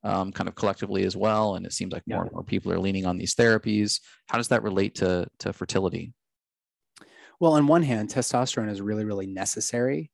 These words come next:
Speaker 2: for the production of sperm. The other problem with, with taking any isolated hormone is that it's feeding back to the hypothalamus, the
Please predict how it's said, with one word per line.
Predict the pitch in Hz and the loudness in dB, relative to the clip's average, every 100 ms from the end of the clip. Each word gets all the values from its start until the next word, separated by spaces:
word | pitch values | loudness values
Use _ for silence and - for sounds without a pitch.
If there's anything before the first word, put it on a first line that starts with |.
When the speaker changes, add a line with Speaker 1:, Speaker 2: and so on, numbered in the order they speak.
| _ | _
Speaker 2:
for | 113 | -4
the | 107 | -4
production | - 104 - 101 | -4 -8 -8 -10
of | 92 | -10
sperm. | - - 104 117 | -10 -6 -4 -4
The | 123 113 | -2 0
other | 123 | 2
problem | 135 - 120 | 2 0 -2
with, | 113 - _ - | -2 -8 _ -10
with | 104 | -10
taking | - - 120 113 104 101 - | -6 -4 -4 -4 -8 -10 -4
any | 127 131 127 113 104 - | -2 0 0 -2 -4 -6
isolated | 110 - 107 104 98 | -4 -4 -6 -6 -8
hormone | - 135 117 104 | -4 -2 0 -2
is | 98 - | -6 -6
that | 104 | -6
it's | 104 - | -6 -8
feeding | - 135 123 113 | -6 -4 -4 -4
back | 110 113 - | -4 -4 -6
to | 104 | -8
the | |
hypothalamus, | 110 107 107 131 139 135 131 | -8 -10 -8 -4 0 0 -2
the | - | -6